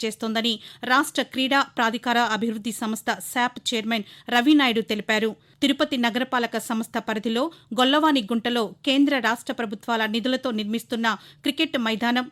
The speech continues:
నిర్మాణ పనులను జిల్లా కలెక్టర్ వెంకటేశ్వర్తో కలిసి ఆయన ఈరోజు పరిశీలించారు. ఈ సందర్భంగా రవినాయుడు మాట్లాడుతూ, క్రీడాకారులను ప్రోత్సహించడంతో పాటు రాష్ట్ర ప్రభుత్వం క్రీడలకు అధిక ప్రాధాన్యత ఇస్తోందన్నారు. త్వరలోనే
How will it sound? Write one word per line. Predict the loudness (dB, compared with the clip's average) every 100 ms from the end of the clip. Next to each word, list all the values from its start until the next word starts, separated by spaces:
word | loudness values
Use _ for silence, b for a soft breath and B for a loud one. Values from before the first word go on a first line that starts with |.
| -4
నిర్మాణ | 0 2 4 2
పనులను | -2 -2 0 0 -4 B B
జిల్లా | -2 2 2
కలెక్టర్ | 0 -2 -2 -2 -2 -2
వెంకటేశ్వర్తో | -4 -2 -4 -4 -4 -6 -6
కలిసి | -4 -4 -2 -4 -2
ఆయన | -2 0
ఈరోజు | -2 -2 -2 -2 -4
పరిశీలించారు. | -6 -4 -4 -4 -4 -2 -2 -2 B B B
ఈ | 0
సందర్భంగా | 2 2 2 0 0 0
రవినాయుడు | 0 0 0 0 0
మాట్లాడుతూ, | -2 -4 -2 -4 -2 -6 -6 B B
క్రీడాకారులను | 0 2 2 2 0 2 2 0
ప్రోత్సహించడంతో | -2 -6 -4 -4 -4 -4 -6 -6
పాటు | -4 -2 -2 -2 -4 B B
రాష్ట్ర | 2 2 -2
ప్రభుత్వం | -2 -2 -2 -2 -4
క్రీడలకు | -2 -2 0 0 0 -4 -2
అధిక | -2 -2
ప్రాధాన్యత | -2 0 0 0 -2 0
ఇస్తోందన్నారు. | -2 -4 -4 -2 -2 0 0 0 -6 b b
త్వరలోనే | 0 2 2 2 2